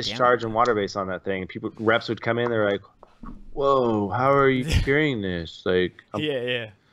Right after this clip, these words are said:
Speaker 1: we got it
Speaker 2: Yeah,
Speaker 1: down.
Speaker 2: there's a lot of, there's a lot of strange misconceptions, man. Like, I, I've
Speaker 1: Yeah.
Speaker 2: heard, there's,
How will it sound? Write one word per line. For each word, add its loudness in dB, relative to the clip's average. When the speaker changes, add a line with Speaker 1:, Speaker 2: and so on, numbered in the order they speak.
Speaker 1:
we 4
got 4
it -2
Speaker 2:
Yeah, 4
Speaker 1:
down. 8
Speaker 2:
there's 4
a 8
lot 10
of, 4
there's 4
a -2
lot 4
of -6
strange -4
misconceptions, -8
man. -4
Like, -4
I, -2
I've -12
Speaker 1:
Yeah. 0
Speaker 2:
heard, -6
there's, -6